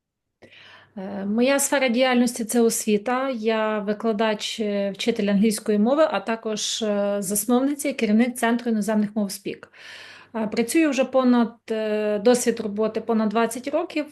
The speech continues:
е, де дев'ятий рік вже як існує наш Центр іноземних мов спік. Е, раніше я працювала, в нас не було ніяких соціальних мереж. Взагалі я була зосереджена,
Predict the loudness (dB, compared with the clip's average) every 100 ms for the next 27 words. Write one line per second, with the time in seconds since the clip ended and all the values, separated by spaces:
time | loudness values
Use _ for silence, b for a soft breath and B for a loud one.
0 | -14 -10 -6 0 2 2 2 2 4 2
1 | 0 -2 0 -2 -2 0 0 -2 -4 -8
2 | -6 -2 2 0 0 -2 -2 0 -2 -2
3 | 0 0 0 0 -2 -2 -8 -14 -16 B
4 | B B B B B B B B -8 -4
5 | 0 2 4 4 4 4 4 0 -6 0
6 | 2 4 4 2 0 -2 -2 0 0 4
7 | 6 6 2 -2 -10 -10 -10 0 2 4
8 | 2 0 0 0 0 -2 -2 0 2 0
9 | 2 0 -2 -2 0 -2 -2 -2 -2 -4